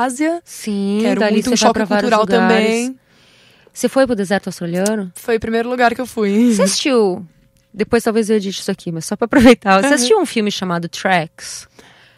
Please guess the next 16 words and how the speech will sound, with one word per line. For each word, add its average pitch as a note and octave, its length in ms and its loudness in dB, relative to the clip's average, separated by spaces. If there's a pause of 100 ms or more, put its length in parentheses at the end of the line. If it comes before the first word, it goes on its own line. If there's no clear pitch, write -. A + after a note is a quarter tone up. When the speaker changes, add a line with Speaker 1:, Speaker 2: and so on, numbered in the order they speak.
(400)
Speaker 2:
É F#3 60 0
um G3 100 0
livro A#3 480 2
e A#3 120 2
um A3+ 60 0
filme. E3 540 -4 (440)
É F3 100 0
sobre G#3+ 300 -2
uma A3+ 500 2
menina, G#3 500 0
uma F#3+ 240 -2 (140)
menina, E3+ 260 -6
uma D#3+ 120 -4
mulher G3 520 2
na F#3+ 140 -6
Austrália, F#3 580 0